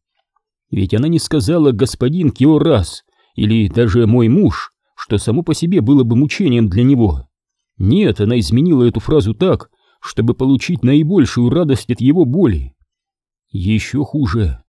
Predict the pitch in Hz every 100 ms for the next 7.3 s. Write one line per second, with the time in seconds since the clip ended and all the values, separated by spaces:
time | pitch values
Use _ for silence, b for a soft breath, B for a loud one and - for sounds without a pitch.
0 | _ _ 110 120 - 123 127 127 87 135
1 | 170 107 67 - _ _ _ _ - 90
2 | 82 131 135 127 120 131 120 202 143 107
3 | 73 64 _ _ _ - - 107 147 143
4 | - - - 160 - 117 - 107 - 196
5 | 104 62 _ _ _ _ - 98 139 170
6 | 160 - 110 117 117 117 - 180 107 120
7 | - 90 65